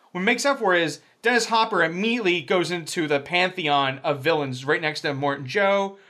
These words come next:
next to Toe Cutter, next to Humongous. So it's like, that's great.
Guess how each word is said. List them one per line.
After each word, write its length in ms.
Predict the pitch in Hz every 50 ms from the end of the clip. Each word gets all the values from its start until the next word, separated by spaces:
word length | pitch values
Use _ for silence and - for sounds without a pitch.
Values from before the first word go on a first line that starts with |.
| - _ - -
next 140 | 147 -
to 100 | - 143
Toe 300 | 135 - - 180 185 196
Cutter, 560 | 196 - 196 190 190 190 190 185 185 185 185 - - _ _ _ _ _ _ _ _ _ _ _ _ _ -
next 240 | 151 165 160 - -
to 80 | 147
Humongous. 720 | 131 139 139 143 175 190 208 196 202 196 202 - - - - _ _ _ _ _ _ _ _
So 280 | - - 202 175 165 160
it's 120 | 151 -
like, 340 | 190 175 165 156 160 - _ _ _ _
that's 280 | 139 180 254 277 262 -
great. 340 | 185 185 175 143 120 -